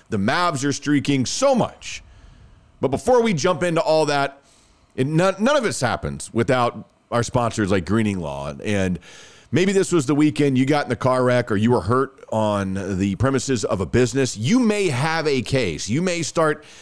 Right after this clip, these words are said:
you realize you get into this, you're like, "Man, I need some help here against these, these insurance companies." That's where the Green Team, the staff at Greening Law comes in.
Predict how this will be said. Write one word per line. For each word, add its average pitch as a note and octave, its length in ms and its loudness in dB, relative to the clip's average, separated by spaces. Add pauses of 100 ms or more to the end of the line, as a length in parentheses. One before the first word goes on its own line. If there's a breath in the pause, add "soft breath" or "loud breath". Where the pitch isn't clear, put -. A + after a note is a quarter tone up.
(140 loud breath)
you C3+ 400 0
realize F#3 380 4
you D3+ 60 -2
get D#3 180 0
into D#3+ 160 2
this, C3 180 2
you're A#2+ 80 2
like, G#2+ 100 2
"Man, B2 200 2
I C#3 80 2
need D#3 160 0
some F#2+ 120 -4
help B2+ 220 0
here G#2 160 0
against G2+ 300 -2
these, F#2 240 -2
these G#2 320 -4
insurance A#2 420 -2
companies." D2+ 440 -8 (300 loud breath)
That's D3 560 -4
where C3+ 220 0
the B2+ 120 0
Green A2+ 300 0
Team, D#2+ 200 -10 (140)
the G#2 100 -2
staff C#3+ 500 -2
at B2 260 -4
Greening D3 440 -2
Law B2 260 2
comes B2+ 380 -4
in. F2+ 260 0